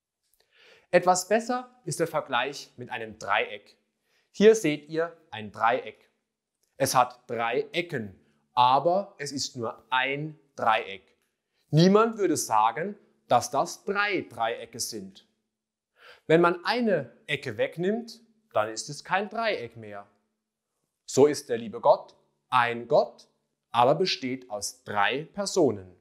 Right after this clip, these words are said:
dem Vater, dem Sohn und dem Heiligen Geist. Und noch ein Beispiel.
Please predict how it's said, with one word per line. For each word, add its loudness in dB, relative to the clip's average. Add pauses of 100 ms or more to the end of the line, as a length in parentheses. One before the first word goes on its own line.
(200)
dem -20
Vater, 2 (240)
dem -6
Sohn 2 (380)
und -4
dem -12
Heiligen -2
Geist. -12 (1200)
Und -8
noch 2
ein -8
Beispiel. -14